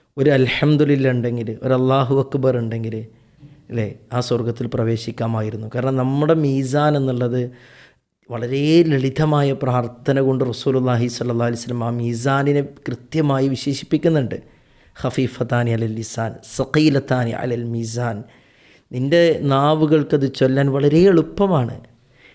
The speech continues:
എന്നാൽ "സഖീലത്താനി അലൽ മീസാൻ", മീസാനിൽ അത് ഭയങ്കര കനമാണ്, നല്ല രൂപത്തിൽ കനം തൂങ്ങുമെന്നൊക്കെ പറഞ്ഞിട്ട് റസൂലുള്ളാഹി പഠിപ്പിച്ച് നൽകിയത് ഏതാ? "സുബ്ഹാനല്ലാഹി വബിഹംദിഹി, സുബ്ഹാനല്ലാഹിൽ അലീം." അല്ലേ?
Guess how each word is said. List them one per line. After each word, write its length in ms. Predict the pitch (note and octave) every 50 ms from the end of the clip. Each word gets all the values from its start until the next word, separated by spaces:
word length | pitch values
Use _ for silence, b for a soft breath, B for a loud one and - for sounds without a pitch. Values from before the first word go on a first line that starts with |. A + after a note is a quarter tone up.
| b b
എന്നാൽ 160 | C#3 D3+ E3+ - - - - -
"സഖീലത്താനി 760 | D#3 C#3 - - G3 F#3+ G3+ E3+ D#3 - - C#3+ C#3 C#3 C#3
അലൽ 320 | C3+ - D3 C#3 B2+ B2 B2
മീസാൻ", 540 | B2 B2 A#2+ A2+ A2+ A#2+ B2+ A#2+ A#2 G#2+ F#2 - - - - B2
മീസാനിൽ 640 | B2 C3 C#3+ E3 D#3+ D3 F#3 F3+ E3+ E3 D3+ C#3 C#3
അത് 120 | B2+ A#2+
ഭയങ്കര 640 | B2 A2+ - - - - - E3 D#3+ - D#3 D#3 D#3+ D#3 - C#3+
കനമാണ്, 480 | C3 A#2+ A#2+ A#2 A#2+ A#2+ A#2 A#2+ B2 - - b b b b b b b b b -
നല്ല 240 | D3+ D#3+ F#3 G3+ A3
രൂപത്തിൽ 460 | F#3 F3 D#3 D#3 D3 - - C#3 C#3 -
കനം 260 | C3+ B2+ C3 C#3 C3 C3
തൂങ്ങുമെന്നൊക്കെ 580 | C#3+ C3 C3 C3 C3 C3 B2 B2+ B2 B2 B2+ B2+
പറഞ്ഞിട്ട് 640 | B2 B2+ B2+ B2 A#2+ A#2+ A#2+ B2 A#2+ - B2 A#2+ A#2 B2
റസൂലുള്ളാഹി 600 | A#2 - - D#3 D#3+ E3 D#3 D3+ D3 C3+ C3+ C3+
പഠിപ്പിച്ച് 500 | C3+ C3+ B2+ B2+ A#2+ - B2 - - C3
നൽകിയത് 320 | C3 A#2+ B2 B2+ A#2+ B2
ഏതാ? 260 | A#2+ A#2+ A#2+ A#2+ A2+ B B B B B B B B B
"സുബ്ഹാനല്ലാഹി 680 | - - B2 A2 G2 G#2+ B2 A#2 A2 A2+ A#2 G#2+ G#2 G#2
വബിഹംദിഹി, 540 | G2+ - G#2+ G#2+ A#2 A2+ A2+ A2+ B2+ D3
സുബ്ഹാനല്ലാഹിൽ 800 | F3+ - - A#2 A2+ A2+ - B2 A#2 A2 G#2+ A2+ A#2 A#2+ - - - -
അലീം." 320 | - D3 D3+ D3+ C#3+ A#2+ - - - -
അല്ലേ? 460 | _ _ _ - - D#3+ C#3 A2+ A2